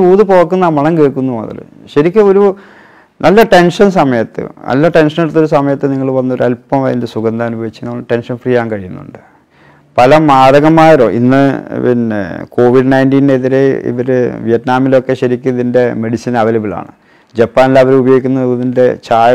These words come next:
കുടിച്ചതിന് പ്രതിരോധം എന്നുള്ളതാണ്, യൂറോപ്പിലൊക്കെ. പക്ഷെ നമുക്ക് ഇവിടെ അത് കൊണ്ടുവരിക എന്ന് പറഞ്ഞാൽ അതിനുള്ള മാത്രം ഒരു റിസർച്ചോ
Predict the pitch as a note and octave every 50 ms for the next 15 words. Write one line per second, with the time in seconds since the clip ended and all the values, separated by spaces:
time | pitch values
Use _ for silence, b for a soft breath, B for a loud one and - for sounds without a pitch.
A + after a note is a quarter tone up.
0 | B2+ B2+ B2 A#2+ - A#2+ A#2+ B2 A#2 - A#2 A2 A2 A2+ A2+ G#2+ G2+ F#2+ F2 E2
1 | D#2 B1+ C2 - - - - _ - A#2+ A#2+ A#2+ A#2+ A2 - G2+ F2+ E2+ - -
2 | - b b b b b b b b b b _ - - G#3 F#3+ F3+ F#3+ G3 G#3+
3 | G3+ F#3+ F3+ G#3 G3+ A3+ A3 G3+ G3 F#3+ - F#3+ F#3 F3+ F#3 F#3+ F#3 F#3 F#3 F3+
4 | F3 E3+ D#3+ D#3+ D#3+ D3+ D3+ D#3 E3 E3+ F3 E3+ E3+ E3 D#3 - E3 E3 D#3+ D3+
5 | D3 C3+ - - C#3 C3+ D#3